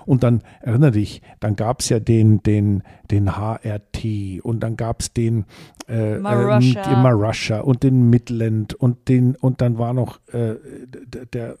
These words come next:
Speaker 1: der un-, äh, sagen wir, unvermeidbare Virgin war ja auch noch irgendwo dabei und,
Speaker 2: Stimmt.
Speaker 1: und ja, Richard Branson, der ja wirklich,
Speaker 2: Ja.
Speaker 1: äh, das ist unglaublich. Aber ganz egal, da war man heilfroh, oder wie hießen die, die, die,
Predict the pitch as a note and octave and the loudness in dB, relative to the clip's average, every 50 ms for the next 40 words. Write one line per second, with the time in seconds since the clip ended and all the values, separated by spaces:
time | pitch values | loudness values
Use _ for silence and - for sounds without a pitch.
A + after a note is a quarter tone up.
0 | - - B2 A#2 - - C#3 D3 D#3+ D3+ C3+ C3 - _ - - - - - - | -10 -8 -8 -6 -4 -2 -2 0 0 0 -2 -2 -6 _ -20 -20 -20 -20 -20 -20
1 | - _ _ _ - B2 A#2+ A2+ G#2+ - - - - A#2+ A#2 A#2 A#2+ E3 D3 E3 | -20 _ _ _ -10 -10 -8 -8 -10 -12 -10 -6 -4 -2 -2 0 2 4 4 4
2 | D#3+ C3 - - A#2 A2 A2+ A2+ A2 A#2 B2+ C3+ - _ - A#2 A2 A2 A2+ A2+ | 4 2 0 0 0 0 0 -2 -2 -2 -4 -4 -6 _ -6 -4 -4 -2 -4 -2
3 | A#2 A2+ A2+ G#2+ - - G#2 G2+ A2+ B2 C#3 C3+ B2 - - B2 A#2 A#2+ A2+ A2 | -2 -2 -2 -4 -4 -4 -2 0 2 2 2 0 0 0 0 2 2 2 0 0
4 | A#2 A#2+ A#2 A#2 C3 C#3 C3 C#3 C3 C3 - B2 B2 B2 A#2+ A2+ A#2 A2+ A2 G#2+ | 0 -2 -2 0 0 2 2 2 2 0 0 -2 -2 -2 0 -2 -2 -2 -2 -4
5 | - - G#2 G#2 G#2+ A2 A2 - - A2 G#2+ - - - - - - - - - | -4 -4 -4 -2 -2 -2 -4 -2 -4 -4 -6 -6 -10 -16 -20 -20 -20 -20 -20 -20
6 | - - - B3 B3+ D4+ E4 C3 C#3 C#3+ C3+ A#2 A2+ C3 D#3+ F#3+ G3+ G3+ G3 F#3 | -20 -18 -16 -14 -12 -2 2 2 2 2 2 2 4 4 4 4 4 4 4 4
7 | F3+ F3 E3+ D#3+ D3+ C3+ A#2 E3+ F#3+ - - - C#3+ C3+ C3 - _ - A2 A#2 | 2 2 2 0 0 0 0 -2 -2 -4 -4 -6 -6 -6 -8 -12 _ -8 -4 -2
8 | C3+ C#3 B2 - - A#2 A#2 A2+ A#2 A#2+ A#2+ A#2 A#2 A#2 B2 C#3 C3 A#2 - - | -2 -2 -2 -2 -4 -4 -4 -2 -2 -2 -2 -2 -2 -4 -4 -4 -6 -8 -8 -8
9 | - - A#2+ A#2 - A#2 G#2+ G#2+ - C#3 B2+ A2 A2 A#2+ B2 B2 A#2 - - - | -10 -8 -8 -6 -6 -6 -4 -4 -2 0 0 0 0 0 0 0 -2 -4 -8 -14
10 | - - - - - - - _ - - D3 D#3 C#3+ - _ _ _ - B2 - | -20 -20 -20 -20 -20 -20 -18 _ -2 0 2 2 2 0 _ _ _ -8 -6 -2
11 | C#3 E3 F#3 - C#3+ - G#2+ G#2 A2+ - E3+ F#3 F#3 - - C#3 C3+ C3 C3 A#2+ | -2 0 0 0 -2 -4 -6 -8 -6 -6 -6 -6 -6 -8 -10 -8 -8 -6 -4 -4
12 | B2 D#3 E3+ E3 D3+ C3+ - - - A#2 C#3+ D#3+ F3+ F#3 - - D3+ D#3+ E3+ E3 | -4 -2 -2 0 0 0 -2 -2 -4 -4 -4 -4 -4 -4 -4 -2 0 2 2 2
13 | D3 C3+ C3 B2 C3+ D#3+ E3 D#3 E3+ G3+ F#3+ - - D#3+ D3+ D#3+ D#3 D3 C#3 B2 | 0 -2 -2 -2 -2 -2 -2 -2 -2 -2 -2 -2 -2 -2 -2 -2 -4 -4 -4 -4
14 | - D3 C#3+ C#3+ - - - - C3 B2+ B2+ B2 B2 - | -6 -6 -6 -6 -8 -10 -8 -6 -2 -2 0 0 -2 -4